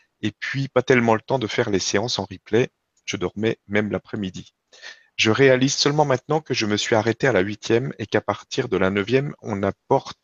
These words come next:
on aborde nos zones d'ombre. Ah ah, aurais-je <laughs> peur d'y aller ? Je vais tenter de rattraper mon retard, mais si je n'y arrive pas, pourrais-je con-, reprendre le train en marche ap-, avec cette troisième série sur notre centre ? Merci. »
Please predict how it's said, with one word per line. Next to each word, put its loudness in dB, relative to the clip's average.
on 0
aborde 2
nos -2
zones -2
d'ombre. -6
Ah -2
ah, 0
aurais-je 2
<laughs> -16
peur 4
d'y 2
aller ? 4
Je 4
vais 8
tenter 4
de 4
rattraper 2
mon 0
retard, 0
mais -4
si -4
je 0
n'y -2
arrive -4
pas, 2
pourrais-je -4
con-, -6
reprendre 0
le -2
train -2
en 2
marche 0
ap-, -4
avec -2
cette -4
troisième -4
série -6
sur -8
notre -8
centre ? -8
Merci. » -12